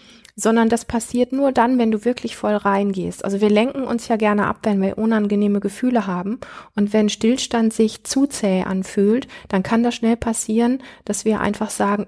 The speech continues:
„Will ich nicht, äh, ich lenk mich ab,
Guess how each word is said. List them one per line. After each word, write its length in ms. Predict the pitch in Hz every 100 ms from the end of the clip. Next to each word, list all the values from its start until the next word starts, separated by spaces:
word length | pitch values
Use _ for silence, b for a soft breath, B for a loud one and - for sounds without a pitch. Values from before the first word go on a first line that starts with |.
| -
„Will 280 | 208 208 233
ich 160 | -
nicht, 360 | 247 262 - - B B B
äh, 120 | 208
ich 140 | - -
lenk 200 | 214 202
mich 200 | 196 -
ab, 280 | 226 -